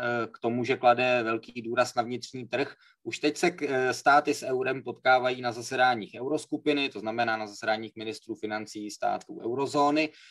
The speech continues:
A to, na čem se dohodnou, je ve většině případů přijato i na Radě ministrů financí všech členských států, čímž se snižuje vliv státu bez společné měny na budoucí směřování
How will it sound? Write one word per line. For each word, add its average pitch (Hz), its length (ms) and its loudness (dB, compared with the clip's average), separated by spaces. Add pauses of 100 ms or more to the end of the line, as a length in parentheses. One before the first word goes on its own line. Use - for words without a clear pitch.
(160)
A 117 100 -2
to, 151 180 0
na 156 80 2
čem 151 220 -2
se 135 140 -6
dohodnou, 135 520 0
je 120 100 4
ve 117 120 2
většině 123 420 -4
případů 117 460 -4
přijato 117 500 -2
i 117 100 -8
na 110 120 -2
Radě 113 280 0
ministrů 110 500 -6
financí 110 560 -6
všech - 360 -4
členských 101 540 -10
států, 104 460 -4
čímž 127 260 -10
se 135 160 -8
snižuje 123 440 -2
vliv 123 300 -2
státu 117 500 -2
bez 110 180 -6
společné 120 520 -4
měny 113 300 -6
na 110 100 -4
budoucí 113 520 -4
směřování 110 920 -4